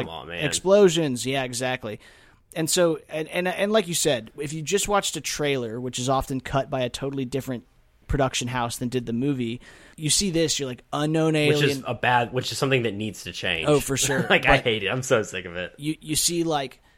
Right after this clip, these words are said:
Speaker 1: you know, unknown alien force, sending a highly specialized secret government team, and they're all armed to the teeth. They've got sweet A R fifteens, and, you know, where, kind of building this tension up as to this encounter with the alien.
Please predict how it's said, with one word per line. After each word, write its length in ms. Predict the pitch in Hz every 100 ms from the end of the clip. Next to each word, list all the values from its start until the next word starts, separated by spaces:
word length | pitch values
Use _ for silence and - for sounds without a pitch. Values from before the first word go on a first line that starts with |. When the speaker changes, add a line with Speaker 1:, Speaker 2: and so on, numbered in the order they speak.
| _ -
Speaker 1:
you 100 | 135
know, 240 | 123 110 -
unknown 340 | 151 160 160
alien 380 | 156 151 151 147
force, 720 | - 139 135 135 135 - - -
sending 560 | - 156 151 147 147
a 380 | 139 131 120 113
highly 340 | - 143 143 139
specialized 600 | - 143 135 147 135 -
secret 320 | - 135 123
government 400 | 135 135 139 123
team, 240 | - 135
and 120 | 127 127
they're 80 |
all 220 | 127 135 117
armed 300 | 139 139 139
to 80 | 135
the 100 | 131
teeth. 420 | - 135 131 123
They've 120 | 123
got 260 | 135 131 - -
sweet 480 | - - 143 139 139
A 140 | 131 135
R 160 | 135
fifteens, 840 | 131 139 127 - 135 131 131 131 - - - - -
and, 440 | 131 127 120 120 -
you 120 | 139 131
know, 280 | 123 117 110 _ _
where, 360 | 135 143 147 135 131 131
kind 180 | - 147
of 100 | 131
building 440 | 147 143 143 135 -
this 220 | 135 - -
tension 420 | - 147 143 - 139
up 220 | 131 135
as 240 | 127 117
to 140 | - 127
this 200 | 127 135
encounter 540 | 131 - 131 135 135
with 140 | 131
the 160 | 131 117
alien. 480 | 127 127 123 123